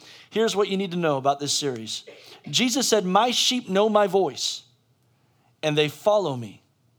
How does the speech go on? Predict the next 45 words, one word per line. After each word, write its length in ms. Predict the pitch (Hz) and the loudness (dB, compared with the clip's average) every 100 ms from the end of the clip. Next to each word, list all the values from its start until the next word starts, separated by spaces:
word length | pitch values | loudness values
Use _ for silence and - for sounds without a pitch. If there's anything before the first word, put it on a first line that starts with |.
| - - - - | -20 -20 -20 -2
My 240 | 175 196 | 0 2
sheep 440 | 175 - 254 269 | 0 0 -2 -2
know 420 | 214 190 202 226 247 | -4 0 4 4 4
my 260 | 208 202 | 2 2
voice. 680 | 190 202 165 117 - - - _ _ _ _ _ | 2 0 0 -4 -8 -8 -10 _ _ _ _ _
And 80 | 127 | -14
they 60 | |
follow 340 | 135 214 240 208 | -2 2 2 2
me. 140 | 135 | -2
That's 240 | 123 151 | -4 -4
important 520 | 233 226 - 294 262 185 | -4 -2 0 0 -2 -6
because 400 | 214 233 214 - - - | 0 2 2 -2 -14 -12
some 180 | - 240 | -4 -2
of 100 | 262 | 0
you 100 | 262 | 2
are 60 | 233 | 4
like, 180 | 226 | 4
"I've 140 | 220 208 | 2 2
never 200 | 226 208 | 2 2
heard 160 | 202 | 2
God 180 | 202 196 | 2 0
speak." 420 | - 233 160 - _ _ _ _ _ | -2 -6 -8 -12 _ _ _ _ _
You, 140 | 196 | -2
maybe 240 | 226 311 311 | 0 2 4
you've 220 | 277 269 | 2 2
never 300 | 262 254 202 | 2 4 2
heard, 280 | 202 220 202 | 4 4 2
like, 220 | 196 170 | 0 0
the 160 | 202 | -2
audible 440 | 165 202 220 196 196 | 4 4 4 4 2
voice 360 | 170 202 202 | 4 2 2
of 160 | 190 151 | -2 0
God, 480 | 185 196 175 170 165 | 4 6 4 2 -2
you 80 | 170 | -2
know, 100 | 160 | -2
Char-, 300 | 151 190 - | 0 0 0
uh, 120 | 170 | -2
Charles 300 | 175 190 180 | 0 0 0
Stanley 460 | 202 202 196 156 | 0 0 0 -2
speak 380 | 131 - 202 165 | -2 -4 -4 -4
to 100 | 170 | -4
you, 160 | 170 147 | -2 -2
you 160 | 180 | 0
know, 180 | 180 175 - - | 0 0 -4 -8
uh, 240 | 165 170 | 0 2